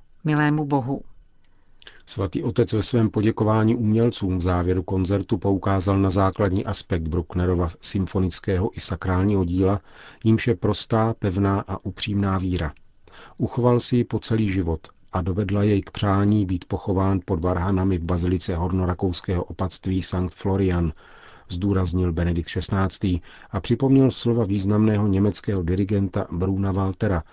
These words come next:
Speaker 2: podle kterých Mahler Boha stále hledal, avšak Bruckner jej nalezl. Syntézou skladatelovy víry je poslední věta jeho deváté symfonie, jakož i závěrečná dvojitá fuga v Te Deum.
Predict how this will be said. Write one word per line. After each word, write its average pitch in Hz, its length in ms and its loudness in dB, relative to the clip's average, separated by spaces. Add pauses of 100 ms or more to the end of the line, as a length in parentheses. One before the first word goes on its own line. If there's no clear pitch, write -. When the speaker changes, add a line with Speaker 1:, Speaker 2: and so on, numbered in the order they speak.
(280)
Speaker 2:
podle 92 260 -2
kterých 101 600 -2
Mahler 92 500 0
Boha 85 280 -2
stále 92 420 -2
hledal, 87 480 -2 (440)
avšak 90 320 -4
Bruckner 101 600 -2 (100)
jej 92 180 0
nalezl. 87 440 -2 (920)
Syntézou 117 600 2
skladatelovy 117 680 2
víry 107 300 2
je 101 100 2
poslední 98 520 0
věta 92 260 0
jeho 82 180 0
deváté 85 460 0
symfonie, 90 640 0 (400)
jakož 101 340 -2
i 104 80 -2
závěrečná 98 760 0
dvojitá 90 500 0
fuga 95 360 -4
v - 100 -12
Te 90 180 -2
Deum. 87 380 0